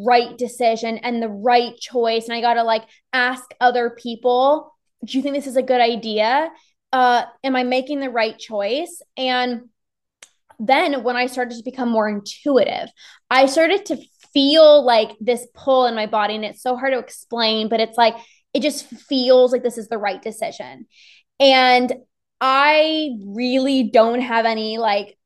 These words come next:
I do have some logic when it comes to, like, making decisions or, like, investments, when I, like, where I put my money, what I spend my money on, but it's more like, this feels really good for me right now. Like, I don't know how it makes logical sense,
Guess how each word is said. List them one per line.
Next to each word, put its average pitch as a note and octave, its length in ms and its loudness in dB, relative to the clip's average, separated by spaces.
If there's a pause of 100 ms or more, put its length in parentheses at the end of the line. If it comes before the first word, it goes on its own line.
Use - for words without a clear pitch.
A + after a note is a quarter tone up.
(220)
I C#4+ 140 4
do D#4 240 -4
have F4+ 240 -4
some C4 180 -8
logic G3 480 -6
when A3+ 120 -10
it - 100 -16
comes A3+ 280 -8
to, A#3+ 60 0
like, G#3+ 180 2
making G3+ 320 -4
decisions G#3+ 520 -4
or, - 140 -4
like, G#3+ 240 2
investments, G#3+ 840 -4 (320)
when B3 120 6
I, - 140 2
like, A#3+ 200 4
where A#3 140 8
I - 100 6
put B3 140 -6
my B3 120 0
money, A3+ 320 0
what A3 160 0
I A3+ 80 0
spend A3+ 300 -6
my G#3+ 120 -4
money G#3+ 360 -6 (100)
on, A#3+ 420 -4 (300)
but C#4 140 8
it's C4+ 200 2
more C4 280 0
like, B3 260 0
this B3 240 -4 (220)
feels C4+ 500 -2
really A3+ 360 -6
good A3 340 -2
for A3 120 -14
me F#3+ 200 -14
right F#3+ 200 -6
now. E3+ 200 -8
Like, A#3+ 180 0
I B3 140 6
don't D#4 160 6
know D4+ 140 0
how D4 180 0
it A3+ 40 -8
makes B3 220 -8
logical A#3 580 -4
sense, A3 600 -6